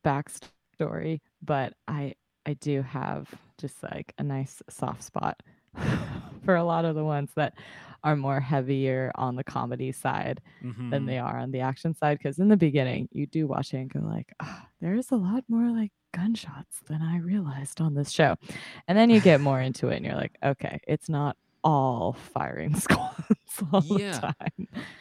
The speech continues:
Speaker 2: It's
Speaker 1: But it
Speaker 2: interesting.
Speaker 1: does start off that way a little bit.
Speaker 2: It's such a versatile show because it does start, like, the first episode alone is,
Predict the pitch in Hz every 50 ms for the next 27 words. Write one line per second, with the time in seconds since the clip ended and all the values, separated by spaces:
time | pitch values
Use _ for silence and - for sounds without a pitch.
0 | - - 196 - - 185 202 156 151 151 151 185 196 208 - - - 233 233 214
1 | 180 180 - - - - - - - - - 139 143 151 147 - - - - _
2 | _ _ - 165 170 165 - - - - - 165 160 165 185 - - - - -
3 | _ - 143 139 135 131 117 113 127 117 117 - 127 120 - - 113 107 107 107
4 | 107 104 101 98 - - 131 127 123 98 - - - _ _ _ - 123 - 123
5 | 117 113 113 135 135 131 - - 131 123 120 117 - - 117 117 - - 120 -
6 | - 175 202 - - 98 117 - 120 - 113 101 98 98 95 92 - - 107 101
7 | 98 95 98 101 110 104 95 87 82 - - - - 98 95 92 90